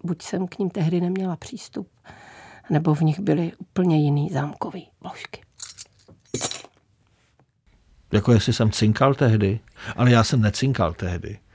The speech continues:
Speaker 2: Mně to přišlo blbý od začátku, jo. Chcete jako zacinkat tady, jo. Já když tam oni prostě cinkali, jako tak já jsem si říkal, „Tohle je dobře, tak zacinkám taky,“ ale, ale, uh,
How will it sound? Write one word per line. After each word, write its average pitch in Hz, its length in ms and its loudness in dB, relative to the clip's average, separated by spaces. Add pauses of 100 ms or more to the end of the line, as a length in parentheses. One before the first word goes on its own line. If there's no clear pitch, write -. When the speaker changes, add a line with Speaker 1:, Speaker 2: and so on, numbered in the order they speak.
Speaker 2:
Mně 127 120 2
to 139 120 2
přišlo - 300 -2
blbý 113 340 2
od 117 120 2
začátku, 113 720 -4
jo. 101 260 -4 (340)
Chcete - 320 -4
jako 127 220 0
zacinkat 123 520 0
tady, 95 280 -4
jo. 98 180 -6 (260)
Já 120 140 2
když 143 180 4
tam 147 180 2
oni 143 200 4
prostě 139 360 -4
cinkali, 135 640 2 (460)
jako 123 260 2
tak 120 180 0
já 123 180 4
jsem 139 420 0
si - 160 0
říkal, 131 400 2 (160)
„Tohle 120 340 0
je 135 280 4
dobře, 104 400 -2
tak 107 160 -2
zacinkám 113 540 -2
taky,“ 107 360 -4
ale, 104 300 -4 (320)
ale, 127 140 4
uh, 135 460 6